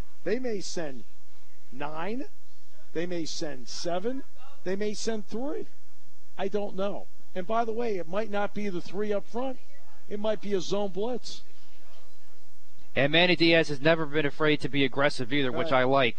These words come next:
Speaker 1: Tom,
Speaker 2: about this defense.
Speaker 1: I gotta, I gotta, I told Tom I was gonna show him where we sat.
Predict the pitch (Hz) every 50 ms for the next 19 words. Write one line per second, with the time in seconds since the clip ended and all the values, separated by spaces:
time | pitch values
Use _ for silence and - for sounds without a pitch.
0 | - - 123 123 143 127 - 131 131 - - 143 135 127 - - 120 104 101 -
1 | - - - - - - - - - - - - - - - - - - 165 165
2 | 156 147 151 160 151 131 123 117 - - - - - - - - - - 156 156
3 | - 165 175 160 - 156 156 165 151 143 131 135 139 131 120 - - 156 147 143
4 | 139 131 123 117 113 117 - - 147 135 127 120 113